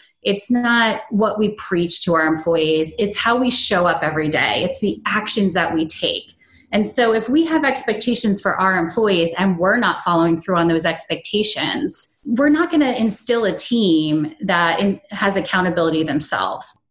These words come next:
We all have these things. We're, none of us are perfect. So I encourage people to look at what are the small things I do or don't do that can contribute to chipping away at that trust and integrity.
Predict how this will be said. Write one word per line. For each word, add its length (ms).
We 220
all 260
have 200
these 220
things. 420
We're, 220
none 220
of 100
us 160
are 80
perfect. 560
So 180
I 60
encourage 440
people 300
to 180
look 320
at 320
what 180
are 60
the 120
small 340
things 220
I 120
do 200
or 160
don't 300
do 140
that 180
can 220
contribute 880
to 440
chipping 400
away 600
at 180
that 340
trust 480
and 140
integrity. 640